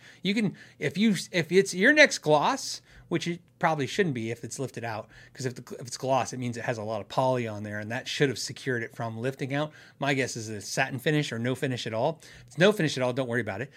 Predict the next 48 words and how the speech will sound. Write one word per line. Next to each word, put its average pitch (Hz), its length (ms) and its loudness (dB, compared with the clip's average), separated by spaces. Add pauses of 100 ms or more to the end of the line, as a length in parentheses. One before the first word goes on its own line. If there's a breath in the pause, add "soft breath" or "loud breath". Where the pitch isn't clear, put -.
(140 loud breath)
If - 40 -20
it's - 100 -12
a 127 40 -2
satin 165 300 2
finish 143 400 -6
or 110 100 -4
a 104 40 -6
light 139 220 -2
finish 110 300 -12
on 117 140 -10
it, 156 100 -10 (260 loud breath)
don't 147 160 2
worry 143 160 0
about 123 220 -2
that. 135 200 -2
You 123 100 -6
can, 120 260 -8
like 123 140 -6
I - 20 -12
said, 143 240 -4
you'll, 117 220 -6 (260 soft breath)
you'll 131 140 -2
do 131 100 0
that. 135 120 4
And 147 100 -2
if 135 120 0
it, 143 200 -4
if 143 180 -2
it 156 140 0
was 123 180 -4
not 170 240 8
as 170 60 2
shiny 185 320 2
as 151 80 4
it 135 80 0
was, 185 200 2
you 151 60 -12
can 139 120 -4
buff 185 280 2
it. - 140 -20 (180)
You 135 80 -12
can 117 100 -10
just 123 120 -10
buff 131 200 -4
it 123 60 -12
back 113 200 -8
to - 40 -10
shine. - 240 -8